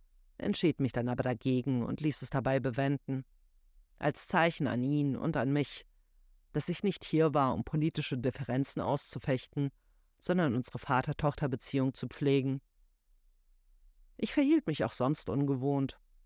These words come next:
So machte ich mich nach dem Teetrinken nicht wie sonst so schnell wie möglich auf den Weg nach Hause, sondern ließ mich widerstandslos nieder in der familiären Bräsigkeit, in der wir auf der Couch flitzend Nichtigkeiten erörterten.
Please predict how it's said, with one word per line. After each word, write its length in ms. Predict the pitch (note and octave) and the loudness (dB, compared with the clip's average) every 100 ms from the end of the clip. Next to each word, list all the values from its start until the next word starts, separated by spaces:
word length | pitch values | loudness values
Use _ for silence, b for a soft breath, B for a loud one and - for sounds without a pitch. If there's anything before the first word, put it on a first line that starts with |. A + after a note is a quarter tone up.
| _ - _ _ _ - | _ -20 _ _ _ -6
So 140 | - | 2
machte 260 | E3 - - | 2 4 -2
ich 140 | - | 0
mich 160 | C3 - | -4 0
nach 180 | A#2+ - | -2 2
dem 220 | C3+ - | 0 0
Teetrinken 640 | E3 D3+ - D3 - C#3+ | 2 2 2 -4 -2 -2
nicht 220 | E3+ - | -2 -2
wie 80 | C#3 | -2
sonst 440 | A#2 B2 D3+ - | 2 2 2 -2
so 100 | - | -10
schnell 300 | G#2 C3 C#3 | -6 -2 0
wie 80 | C3 | 0
möglich 420 | C3+ D3 - C#3+ | 0 0 0 -2
auf 80 | - | -2
den 160 | C3+ C3 | -2 0
Weg 180 | C#3 - | 0 0
nach 160 | A2+ | -2
Hause, 460 | C3+ C3+ D3 D#3 D3+ _ _ _ _ _ | 0 0 2 2 0 _ _ _ _ _
sondern 300 | - E3+ E3+ | -2 0 2
ließ 240 | F3 - | 2 0
mich 180 | D#3 - | -4 -2
widerstandslos 840 | F3 D#3 - C#3 C3+ - B2+ - C#3 | 2 2 2 -2 -4 -4 -6 -4 -2
nieder 420 | C#3 D3+ D3 B2+ | 0 2 2 2
in 100 | A#2 | -2
der 120 | F2+ | -4
familiären 720 | - C3+ C3+ C3+ D3+ C3+ C3+ | -2 0 2 2 2 2 0
Bräsigkeit, 960 | A#2 B2+ D3+ C#3+ C#3+ - D3 C3+ C#3 - _ _ _ _ - | 2 2 2 2 -4 -4 -2 0 -2 -6 _ _ _ _ 0
in 100 | D3+ | 2
der 140 | D#3 | 4
wir 120 | E3 | 2
auf 80 | - | 2
der 120 | E3 | -4
Couch 320 | - G3+ F#3 | -2 -2 -4
flitzend 580 | - - C3+ C#3 - B2 | -6 0 0 0 -4 -4
Nichtigkeiten 720 | C#3+ C#3+ - C3+ - B2+ - | -4 -4 -4 -4 -2 -4 -2
erörterten. 760 | C3+ A2 B2+ C#3+ D3 B2+ C#3 C#3 | -2 0 0 0 0 0 -2 -4